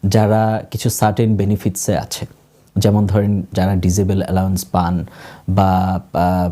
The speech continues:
পিপ পান, পিআইপি বা কেয়ারার অ্যালাউন্স পান বা চাইল্ড ডিসেবিলিটি অ্যালাউন্স পান। তো এই, এই যে ওয়েলফেয়ার বেনিফিটসগুলো যারা পান সরকার থেকে, তাদের জন্য কিন্তু এই ইনকাম রিকোয়ারমেন্টে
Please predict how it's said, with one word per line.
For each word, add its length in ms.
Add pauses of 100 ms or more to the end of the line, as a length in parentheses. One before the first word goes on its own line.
(140)
পিপ 180 (160)
পান, 260
পিআইপি 680 (280)
বা 120
কেয়ারার 420
অ্যালাউন্স 560
পান 360 (320)
বা 220
চাইল্ড 360
ডিসেবিলিটি 460
অ্যালাউন্স 420
পান। 340 (280)
তো 100 (100)
এই, 380 (440)
এই 200
যে 400 (120)
ওয়েলফেয়ার 400
বেনিফিটসগুলো 760
যারা 400 (100)
পান 360 (280)
সরকার 440
থেকে, 260 (360)
তাদের 280
জন্য 220
কিন্তু 280
এই 240
ইনকাম 340
রিকোয়ারমেন্টে 540